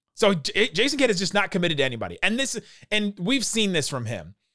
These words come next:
throughout. And maybe he's just saying it for show. Maybe he's just not revealing his cards. He's keeping them close to the vest, whatever.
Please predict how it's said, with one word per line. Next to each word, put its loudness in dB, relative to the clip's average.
throughout. 2
And 0
maybe 0
he's 0
just 0
saying 2
it -6
for -4
show. 0
Maybe 0
he's 0
just -4
not 0
revealing 0
his -4
cards. -4
He's -12
keeping -2
them -6
close -4
to -20
the -2
vest, -8
whatever. -8